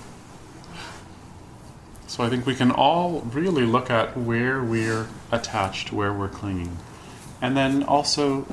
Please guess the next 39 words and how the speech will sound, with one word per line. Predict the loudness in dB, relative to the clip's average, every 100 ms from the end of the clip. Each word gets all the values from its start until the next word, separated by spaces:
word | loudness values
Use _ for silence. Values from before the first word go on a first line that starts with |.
| -8 -2
m-, | -2 -4 -6 0
you |
know, | 0 2
emotionally, | 4 4 2 0 0 0 -2
where | 2 2 4 4
we | 2 2 2
have | 2 0
freight | 0 0 0
trains | -2 -4 -4 -4
running | -4 -4
through | -6 -8 -8
our | -8 -8
head. | -10 -10 -12 -16 -18 -20 -18 -18 -18 -18 -18 -10
And | -4
we | -4
don't | -2 0 0 0 -6 -8 -6
know | -4 -2 0 0 0 -4 -10 -14 -4
really | -2 0 0
how | -2 -4 -4
to | -6 -10 -16 -18 -16 -14 -10 -4
work | -4 -4
with | -8 -8
it. | -10 -12 -18 -18 -18 -18 -18 -18 -18 -18 -18 -10 -2
And | 0
I | 2
hope | 4 2 4
that | -2 0
some | 0 0 0 -2
nights | -2 -2 -4
you | -6
come | -6 -6 -4 -4
here | -4
and | -4 -4
you | -6
sit | -6 -6 -6 -8
and | -8
it's | -6
really | -4 -2 -4
hard. | -4 -4 -4 -8